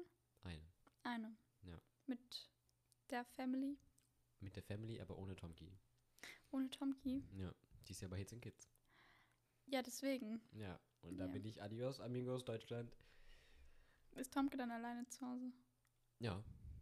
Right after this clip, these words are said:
Speaker 2: Ja, ist ja nett, dann weiß ich ja, bei wem ich mich mal
Speaker 1: Ein, ein, ein
Speaker 2: einniste.
Speaker 1: buchen kann. Klar. Ja, aber wir kommen Sonntag zurück, passend zur Aufführung.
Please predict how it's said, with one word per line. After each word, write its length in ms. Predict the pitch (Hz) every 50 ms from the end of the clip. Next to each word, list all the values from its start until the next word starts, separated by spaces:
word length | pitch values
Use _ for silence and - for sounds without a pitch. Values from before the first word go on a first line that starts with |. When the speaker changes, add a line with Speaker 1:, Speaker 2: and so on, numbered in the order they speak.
| -
Speaker 2:
Ja, 140 | 330 311 269
ist 80 | 254 254
ja 60 | 277 269
nett, 220 | 269 262 254 254
dann 260 | 254 247 240 240 247 - - - - - - - - - -
weiß 220 | 269 254 254 -
ich 120 | 277 269 -
ja, 240 | 277 269 269 262 269 -
bei 180 | - 269 262 269
wem 200 | 277 262 262 254
ich 160 | 269 269 -
mich 280 | - 269 262 269 - -
mal 320 | 277 262 262 262 262 277 269 - - - - - -
Speaker 1:
Ein, 260 | - 92 95 95 92 - -
ein, 200 | 92 95 92 -
ein 120 | - 160 214
Speaker 2:
einniste. 560 | 269 277 285 277 269 269 269 - - - 269
Speaker 1:
buchen 100 | 269 262
kann. 160 | 269 269 - - - - - - _ - - - - - - - - - -
Klar. 340 | - 120 104 98 90 87 101 - - - - - - - - -
Ja, 160 | 98 90 87 - - - - -
aber 200 | - 107 101 107
wir 80 | 107 110
kommen 280 | - - 113 107 107 104
Sonntag 340 | 110 117 113 120 110 -
zurück, 300 | - 113 120 147 151 - - - - -
passend 320 | _ - 120 120 - 123 110
zur 140 | - - -
Aufführung. 420 | - - - 85 82 - 67 -